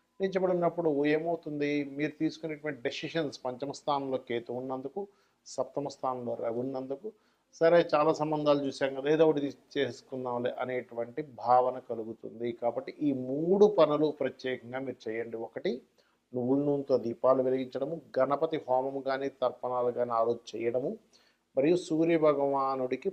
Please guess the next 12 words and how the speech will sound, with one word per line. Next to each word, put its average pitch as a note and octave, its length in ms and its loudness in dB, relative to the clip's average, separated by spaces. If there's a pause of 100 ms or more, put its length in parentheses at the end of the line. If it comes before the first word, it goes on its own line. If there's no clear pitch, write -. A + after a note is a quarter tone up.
ప్రత్యేకంగా C#3 960 0 (120)
మీరు D3+ 160 0 (640)
నైవేద్యం C3+ 520 2 (100)
చూపించడం A#2+ 480 -8 (120)
చేయండి, A#2+ 340 -4 (240)
ఖచ్చితంగా C3 680 -4
మీకు A#2+ 200 -6 (100)
బాగుంటుంది. A#2+ 560 -4 (260)
అయితే F3 200 6 (240)
కార్తీక D3+ 520 6 (180)
పౌర్ణమి D#3+ 540 6
నాడనే C#3+ 400 6